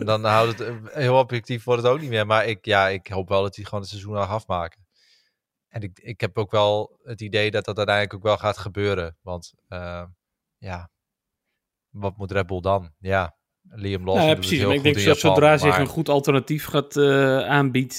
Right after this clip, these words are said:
Speaker 2: dat ze daar wel eens
Speaker 1: Ja.
Speaker 2: serieus over na kunnen
Speaker 1: Nou
Speaker 2: gaan
Speaker 1: ja,
Speaker 2: denken.
Speaker 1: Li-, Liam Lawson, die, die rijgt echt
Speaker 2: Ja.
Speaker 1: alle overwinningen aan elkaar in de, in, in die, eh, in die Japanse raceklasse daar.
Speaker 2: Ja.
Speaker 1: Eh, heel ander niveau natuurlijk. Maar, ehm, ja,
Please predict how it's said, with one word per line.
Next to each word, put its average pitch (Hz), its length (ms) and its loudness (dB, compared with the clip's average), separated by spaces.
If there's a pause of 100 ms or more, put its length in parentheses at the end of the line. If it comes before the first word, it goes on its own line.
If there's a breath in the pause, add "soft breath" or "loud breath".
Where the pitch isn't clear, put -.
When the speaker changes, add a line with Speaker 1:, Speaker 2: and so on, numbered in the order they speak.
Speaker 2:
dat - 200 -4
ze - 80 -10
daar 123 220 4
wel 123 80 2
eens 123 120 -2
Speaker 1:
Ja. 117 160 2
Speaker 2:
serieus 127 340 2
over 113 180 2
na 101 160 -2
kunnen 104 240 -2
Speaker 1:
Nou 156 120 6
Speaker 2:
gaan 131 100 4
Speaker 1:
ja, 131 60 -2
Speaker 2:
denken. 135 160 -6
Speaker 1:
Li-, 139 60 -2
Liam 123 200 0
Lawson, 123 360 2
die, 101 200 -6
die 101 180 -2
rijgt 98 300 2
echt 107 100 -2
Speaker 2:
Ja. 123 60 2
Speaker 1:
alle 107 160 4
overwinningen 110 800 0
aan 117 120 -4
elkaar 147 380 0
in 113 180 -4
de, 101 380 2
in, 101 140 -10
in 104 160 -10
die, 98 320 -6
eh, 92 520 -6
in 107 100 -12
die 95 80 -6
Japanse 95 460 -2
raceklasse 92 520 -6
daar. 90 320 -2 (440)
Speaker 2:
Ja. 95 440 -2
Speaker 1:
Eh, - 60 -10 (280)
heel 113 140 2
ander 101 200 2
niveau 110 320 0
natuurlijk. 92 480 -8 (340)
Maar, 95 400 0
ehm, 90 520 -8 (240)
ja, 98 300 -6